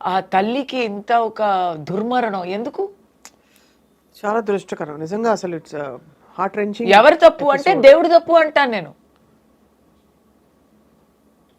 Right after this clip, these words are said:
Speaker 1: కదా. ప్రతి ఒక్కరిని కంట్రోల్ చేసేవారు ఆయనే కదా, నాకు నమ్మకం ఉంది కాబట్టి చెప్తున్నా.
Speaker 2: <clears throat> అది సెంటిమెంటల్గా మనం మాట్లాడొచ్చు, but లీగల్గా మీరు లాయ-, లాయర్గా, అడ్వకేట్గా,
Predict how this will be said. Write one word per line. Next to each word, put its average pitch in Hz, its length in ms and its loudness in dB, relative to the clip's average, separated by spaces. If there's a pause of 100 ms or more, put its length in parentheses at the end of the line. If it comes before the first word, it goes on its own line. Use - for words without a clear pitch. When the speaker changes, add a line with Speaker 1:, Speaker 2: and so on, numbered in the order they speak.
(260)
Speaker 1:
కదా. 208 300 -2 (1600)
ప్రతి 214 340 2
ఒక్కరిని 302 480 4
కంట్రోల్ 262 440 -2
చేసేవారు 277 500 0
ఆయనే 254 320 -2
కదా, 208 240 0
నాకు 220 280 -4
నమ్మకం 214 420 -4
ఉంది 220 140 -8
కాబట్టి 202 380 -4
చెప్తున్నా. 165 420 -10
Speaker 2:
<clears throat> 254 360 -2
అది 277 280 0
సెంటిమెంటల్గా 311 600 0
మనం 247 220 -4
మాట్లాడొచ్చు, 214 460 -4
but 214 120 -10
లీగల్గా 269 440 0
మీరు 233 160 -2
లాయ-, 202 280 2
లాయర్గా, 220 500 4
అడ్వకేట్గా, 214 800 0